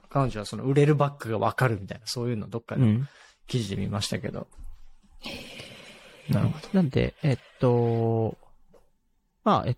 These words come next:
Speaker 2: と、その二人が多分今一番の有力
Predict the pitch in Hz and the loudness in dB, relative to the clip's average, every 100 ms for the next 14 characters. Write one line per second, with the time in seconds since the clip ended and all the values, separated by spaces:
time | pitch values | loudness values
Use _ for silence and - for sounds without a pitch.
0 | _ 135 - 165 160 170 170 - _ - | _ -6 -2 -2 2 2 0 -4 _ -20
1 | - 160 156 147 - 104 131 - - 127 | -4 0 0 0 2 2 0 -8 -8 -6
2 | 113 117 110 - - _ _ - 120 117 | -4 -6 -8 -10 -16 _ _ -8 -4 -4
3 | 117 113 113 | -2 -2 -2